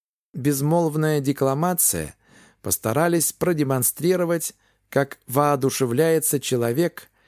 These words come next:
телом и душой подчиняющийся доминантам воздушного воображения. После стольких разнообразных усилий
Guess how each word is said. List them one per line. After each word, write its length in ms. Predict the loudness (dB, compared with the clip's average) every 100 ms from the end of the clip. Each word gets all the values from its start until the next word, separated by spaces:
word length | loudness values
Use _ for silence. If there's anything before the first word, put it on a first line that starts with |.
| _ _
телом 440 | -2 2 2 2 0
и 40 |
душой 440 | -2 -2 0 0
подчиняющийся 1200 | 0 -4 -4 -6 -2 0 0 -2 -2 -2 0 -2 -2 -4
доминантам 840 | 0 0 0 0 -2 -2 -2 -4 -6
воздушного 880 | -4 -2 -2 -4 -4 -4 -2 -4 -6 -6
воображения. 1000 | -4 -2 -2 -2 -2 -4 -6 -8 -12 -18 _ _ _ _ _ _ _ _ 0
После 300 | 2 2 2
стольких 580 | 2 0 0 0 -2 0
разнообразных 960 | 0 0 0 0 2 2 2 -2 -2
усилий 580 | -2 0 0 -2 -4